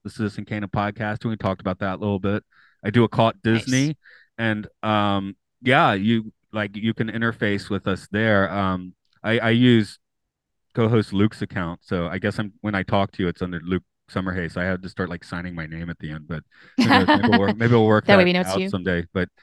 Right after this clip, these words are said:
Speaker 1: that's there. Uh, on Twitter, this podcast is Time Enough Pod on Twitter. Uh,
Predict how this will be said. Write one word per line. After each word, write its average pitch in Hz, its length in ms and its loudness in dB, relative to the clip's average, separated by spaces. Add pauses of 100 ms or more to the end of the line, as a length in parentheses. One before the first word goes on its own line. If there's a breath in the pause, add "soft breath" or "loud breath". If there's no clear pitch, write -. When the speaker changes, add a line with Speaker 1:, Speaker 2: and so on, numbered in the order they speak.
(120)
Speaker 1:
that's 160 180 2
there. 139 460 6
Uh, 117 240 2
on 131 180 -2
Twitter, 143 300 2
this 127 180 -2
podcast 113 540 -4
is 101 100 -10
Time 104 300 -8
Enough 101 180 -4 (560)
Pod 123 520 2
on 113 160 -2
Twitter. 120 420 2 (300 soft breath)
Uh, 123 120 2